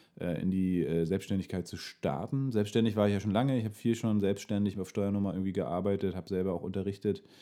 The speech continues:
als Honorarkraft, äh, beziehungsweise selber eben rumgefahren in den Kindergärten und so.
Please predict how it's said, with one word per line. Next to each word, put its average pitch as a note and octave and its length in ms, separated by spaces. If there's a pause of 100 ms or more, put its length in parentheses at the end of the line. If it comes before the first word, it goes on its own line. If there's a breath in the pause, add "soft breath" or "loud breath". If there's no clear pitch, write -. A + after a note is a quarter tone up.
(240 soft breath)
als - 160
Honorarkraft, F#2 880
äh, E2+ 180
beziehungsweise F2 400
selber F2+ 320
eben F#2+ 260
rumgefahren G#2 680
in G2+ 80
den G2 100
Kindergärten G2 540
und F#2+ 100
so. G2+ 220